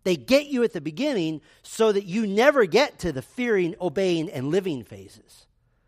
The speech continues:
because those would glorify God, and Satan would not have that.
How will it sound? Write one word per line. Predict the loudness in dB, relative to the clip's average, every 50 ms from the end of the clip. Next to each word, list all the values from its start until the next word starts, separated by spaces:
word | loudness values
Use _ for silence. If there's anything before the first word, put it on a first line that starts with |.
| _ _ _ _ _ _ _ _ _ _ _ _ _ _ _ _ _ _ _ _ _ -16
because | -14 -10 -10 -10 -10 -6
those | -2 0 2 2 2 0 -2 -8 -10 -14
would | -14 -14 -12
glorify | -10 -8 -6 -6 -6 -8 -10 -16 -16 -16
God, | -18 -16 -16 -16 -18 -20 -20 _ _ _ _ _ _ _ _ _ _ _ _ _ _ _ _ _ _ _ _ _ _
and | -16
Satan | -10 -8 -8 -8 -8 -10
would | -12 -12 -10
not | -10 -10 -10 -12
have | -12 -12 -12 -12 -14
that. | -16 -20 -20 -20